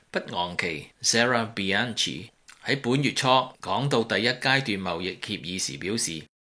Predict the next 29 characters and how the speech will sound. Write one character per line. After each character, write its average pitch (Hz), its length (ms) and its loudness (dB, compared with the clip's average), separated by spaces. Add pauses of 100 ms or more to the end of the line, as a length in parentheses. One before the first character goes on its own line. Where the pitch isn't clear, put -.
(120)
要 131 140 2
針 175 260 4
對 131 140 2
未 107 180 0
達 87 240 -2
成 76 200 -4
嘅 98 80 -6
目 92 240 -6
標 135 240 2 (120)
追 123 160 0
究 90 160 -2
北 - 260 -8
京 104 160 -8
嘅 87 80 -4
責 80 280 -4
任。 135 280 -8 (580)
霍 104 240 0
奇 80 140 -6
表 80 180 -4
示， 87 320 -2 (200)
美 92 240 -4
國 120 300 4
已 107 100 -4
經 139 220 2
厭 107 240 -2
倦 90 240 -6
咗 95 180 0
等 101 260 -4
待 82 100 -4